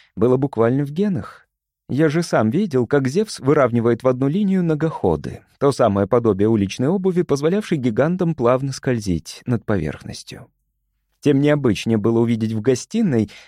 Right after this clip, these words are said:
обычный стол, правда, размером с баскетбольную площадку. Точно по центру стола красовалась изящная ваза в рост человека, в которой на тонких прозрачных ножках покачивались странные цветы, чьи шевелящиеся лепестки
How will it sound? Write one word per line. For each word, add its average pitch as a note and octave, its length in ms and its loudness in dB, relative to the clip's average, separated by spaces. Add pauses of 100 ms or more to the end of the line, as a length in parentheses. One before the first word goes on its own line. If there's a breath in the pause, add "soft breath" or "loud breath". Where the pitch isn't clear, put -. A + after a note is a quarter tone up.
(140 loud breath)
обычный F#3+ 460 -2
стол, - 420 -4 (260)
правда, A#2+ 280 0
размером A#2+ 440 2
с A2 40 -2
баскетбольную B2 640 0
площадку. - 720 -6 (760)
Точно E3 340 2
по E3 140 2
центру D#3+ 320 0
стола G3+ 360 -2
красовалась F3 600 0
изящная E3+ 420 -2
ваза G#2+ 320 0
в G#2 60 0
рост A2+ 220 2
человека, F#3+ 580 -2
в - 80 -14
которой D3+ 320 2
на D3+ 120 2
тонких C#3 380 -2
прозрачных C3+ 560 0
ножках A3+ 400 -4
покачивались F#3 640 -2
странные D3 540 -2
цветы, G2+ 460 -4
чьи G#2+ 200 -2
шевелящиеся G#2 760 0
лепестки C3 560 -4